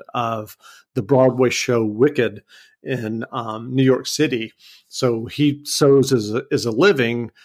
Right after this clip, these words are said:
um, repairing the costumes, et cetera. But he doesn't usually get home from the, the theater until one or two A M, and he, you know, can't go right to bed. So he'll usually, um, in his,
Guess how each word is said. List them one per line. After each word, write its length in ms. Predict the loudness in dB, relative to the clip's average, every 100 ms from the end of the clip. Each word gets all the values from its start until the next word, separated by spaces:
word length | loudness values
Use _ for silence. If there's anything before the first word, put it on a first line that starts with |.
| _ _
um, 280 | -6 -4 -2
repairing 440 | -2 2 4 4
the 80 | 0
costumes, 720 | 0 -2 -2 -4 -6 -4 -6 -10
et 140 | -6
cetera. 420 | -2 0 0 -2
But 400 | -6 -4 -4 -4 _ -18
he 220 | -4 2
doesn't 320 | 2 2 0
usually 400 | 0 0 -2 -4
get 160 | -2 -2
home 420 | 0 0 0 -4
from 480 | -6 -4 -4 -6 -10 -18 -20 _ _ -6
the, 520 | -2 0 0 -4 -6
the 140 | -8 -4
theater 640 | 0 2 4 2 -2 -2
until 640 | -6 -10 -6 -2 0 -2 -6 _ _ _ -10
one 380 | -2 2 2
or 140 | 2 -2
two 260 | 0 2
A 180 | 2 0
M, 320 | 0 -2 -4
and 160 | -8 -8
he, 320 | -6 -6 -6 _ _ -10
you 120 | -6
know, 100 | -4
can't 260 | -2 -4 0
go 100 | 0
right 320 | 0 -2 -4
to 80 | -6
bed. 400 | -4 -2 -2 -4
So 160 | -8
he'll 240 | -4 0 2
usually, 520 | 2 -2 -4 -4 -6 -14 -20 _ _
um, 340 | -8 -6 -6 -8
in 160 | 0 4
his, 340 | 4 2 0